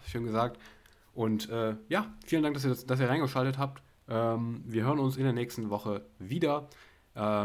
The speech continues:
wann und wie, ähm, wir werden's sehen. Wir sind ja wieder später als sonst. Wir sind jetzt wieder an einem Montag am Start. Aber, ähm, ja, generell,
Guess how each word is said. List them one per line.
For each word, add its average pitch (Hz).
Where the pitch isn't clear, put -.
wann 120
und 113
wie, 117
ähm, 98
wir 95
werden's 95
sehen. 113
Wir 101
sind 92
ja 90
wieder 110
später 107
als 98
sonst. 104
Wir 87
sind 87
jetzt -
wieder 104
an 98
einem 98
Montag 117
am 101
Start. 104
Aber, 135
ähm, 117
ja, 214
generell, 127